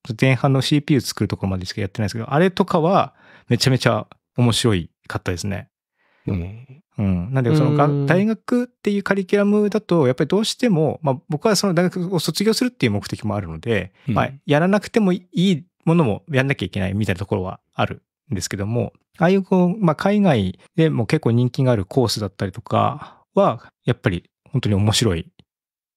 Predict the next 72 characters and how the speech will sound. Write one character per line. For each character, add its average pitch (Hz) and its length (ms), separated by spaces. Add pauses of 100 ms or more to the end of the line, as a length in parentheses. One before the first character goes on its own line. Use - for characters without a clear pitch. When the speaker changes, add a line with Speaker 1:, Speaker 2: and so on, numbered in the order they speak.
(100)
Speaker 1:
実 117 200
際 101 100
に。 92 60
Speaker 2:
う - 20
ん。 117 40
Speaker 1:
ま 110 120
あ、 110 60
英 160 140
語 175 120
も、 170 200 (720)
ま 156 100
あ、 - 20
多 156 100
分 117 100
全 117 160
然 120 220
僕 110 180
よ 123 60
り 104 80
は 90 260
多 117 100
分 95 100
篠 101 140
原 95 140
さ 95 120
ん 98 140 (260)
読 120 140
み 107 80
書 - 100
き - 80
で 95 100
き - 120
る 90 60
と 95 80
思 87 300
う 143 60
し、 - 400
ま - 160
あ、 - 200 (140)
か - 120
ら、 104 360 (200)
そ - 160
う - 20
い 123 80
う 127 40
意 123 80
味 120 100
で 90 100
も、 85 160
だ - 40
か - 100 (840)
ら 113 100
そ 117 160
う 110 40
い 104 40
っ - 40 (180)
た、 101 260 (340)
そ - 120
の 101 80
自 104 160
分 147 220
の 147 100
興 160 260
味 156 120
が 147 160
あ 151 60
る 117 240 (340)
教 117 180
材 117 140
の 117 100
方 117 240
が、 120 400